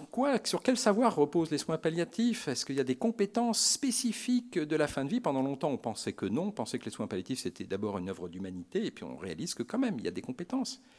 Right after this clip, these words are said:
D'ailleurs, de plus en plus, il y a des publications, il y a de, des démonstrations, des enquêtes, bref, les, les standards de la recherche scientifique, euh, médicale gagnent, heureusement, le monde des soins palliatifs.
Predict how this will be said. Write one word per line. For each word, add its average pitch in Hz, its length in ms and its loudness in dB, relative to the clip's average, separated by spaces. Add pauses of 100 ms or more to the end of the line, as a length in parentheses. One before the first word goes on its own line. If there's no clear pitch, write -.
(340)
D'ailleurs, 156 460 6
de 98 80 -6
plus 107 220 -4
en 123 80 2
plus, 277 260 0
il - 40 -2
y - 20 -2
a 95 40 -6
des 92 140 -4
publications, 131 760 -4
il 139 80 -6
y 101 60 -8
a 110 200 -8 (540)
de, 95 180 -4
des 95 140 -4
démonstrations, 135 720 4
des 110 220 0
enquêtes, 175 260 0
bref, 151 240 0
les, 123 140 -2 (260)
les 101 120 -4
standards 214 560 4
de 117 100 2
la 117 120 8
recherche 135 540 0
scientifique, 117 680 -4
euh, 101 240 -4
médicale 165 520 -2 (360)
gagnent, 185 380 8
heureusement, 185 600 6 (300)
le 104 300 -4
monde 120 200 -4
des 104 120 -6
soins 120 180 -4
palliatifs. - 580 -10